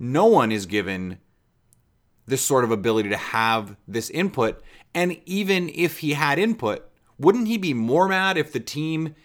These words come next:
had solicited his input and then gone about its business the way it wanted to anyway? Because they weren't gonna change his mind,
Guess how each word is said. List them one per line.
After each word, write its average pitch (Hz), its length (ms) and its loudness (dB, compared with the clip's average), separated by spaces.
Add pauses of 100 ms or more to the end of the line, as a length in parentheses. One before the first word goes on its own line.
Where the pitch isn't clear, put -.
(220)
had 139 220 -6
solicited 143 560 0
his 127 160 2
input 147 420 0
and 120 160 -4
then 113 220 -4
gone 123 260 2
about 127 260 4
its 117 140 -2
business 123 540 -6 (240)
the 123 80 0
way 127 160 2
it 123 100 -4
wanted 120 400 -2
to 113 160 -4
anyway? 190 420 -2 (220)
Because 165 240 2
they 185 80 2
weren't 220 240 0
gonna 180 160 0
change 151 320 -2
his 110 140 -6
mind, 233 540 0